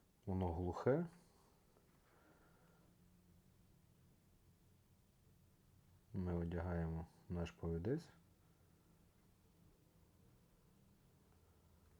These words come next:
і закриваємо обов'язково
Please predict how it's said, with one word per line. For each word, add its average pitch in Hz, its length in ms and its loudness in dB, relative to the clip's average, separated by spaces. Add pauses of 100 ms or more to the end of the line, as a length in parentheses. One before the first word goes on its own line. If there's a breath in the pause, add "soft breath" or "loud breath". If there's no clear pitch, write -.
(840)
і 147 60 0
закриваємо 101 680 4
обов'язково 87 720 0